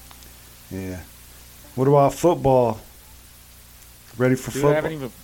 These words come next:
Speaker 2: I haven't watched any football or any, haven't really been keeping up at all.
Speaker 1: I haven't either. You know why? Because, uh, everything's on f-, s-, spread out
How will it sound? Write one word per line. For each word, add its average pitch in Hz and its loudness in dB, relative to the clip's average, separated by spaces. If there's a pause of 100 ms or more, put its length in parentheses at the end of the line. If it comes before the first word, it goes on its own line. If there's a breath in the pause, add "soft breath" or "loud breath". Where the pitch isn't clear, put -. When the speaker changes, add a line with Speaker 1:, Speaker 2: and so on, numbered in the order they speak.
(560)
Speaker 2:
I 127 -2
haven't 143 -2
watched 123 -2 (160)
any 127 -8
football 92 -12 (360)
or 104 -8
any, 117 -10 (880 loud breath)
haven't 175 -2
really 175 2
been 147 -2
keeping 143 -8
up 143 -2
at 107 -2
all. 107 -2 (880 loud breath)
Speaker 1:
I 139 2
haven't 202 6
either. 220 6
You 147 0
know 165 6
why? 175 8
Because, 147 4
uh, 123 2 (1900 loud breath)
everything's 170 2
on 165 4
f-, - -8 (560)
s-, - -4 (100)
spread 170 2
out 175 4